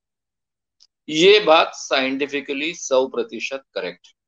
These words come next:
यही बात Bertrand Russell ने बहुत scientific तरीके से कही। और मैंने भी जब sex education इस विषय पर आपके सामने मैं बोला हूं,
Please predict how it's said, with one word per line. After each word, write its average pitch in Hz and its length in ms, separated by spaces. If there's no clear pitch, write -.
यही 196 380
बात 185 320
Bertrand 170 480
Russell 120 300
ने 113 200
बहुत 202 260
scientific 160 560
तरीके 104 300
से 143 140
कही। - 280
और 277 180
मैंने 240 340
भी 175 440
जब 170 200
sex 196 400
education 180 560
इस 160 180
विषय 147 280
पर 160 180
आपके 151 240
सामने 147 360
मैं 139 200
बोला 123 240
हूं, 127 180